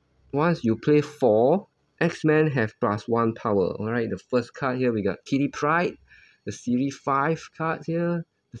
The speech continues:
second, also a Nightcrawler, also have this X, Avengers versus X-Men bonus. Next is Forge. Next one is Wolverine. Next is Cable, currently buff.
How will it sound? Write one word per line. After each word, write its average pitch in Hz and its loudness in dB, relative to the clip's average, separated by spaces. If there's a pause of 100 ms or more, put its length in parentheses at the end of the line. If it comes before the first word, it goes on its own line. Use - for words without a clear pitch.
second, 151 -2
also 127 0
a 95 0 (100)
Nightcrawler, 147 0
also 120 0
have 104 -4
this 110 -2 (440)
X, - -8 (400)
Avengers 117 0
versus 113 -2
X-Men 151 -4
bonus. 165 -4 (1200)
Next 120 -2
is 110 -8
Forge. - -4 (500)
Next 123 -6
one 127 0
is 98 -6
Wolverine. 139 2 (460)
Next 131 -4
is 98 -6
Cable, 151 2 (400)
currently 120 0
buff. 107 -4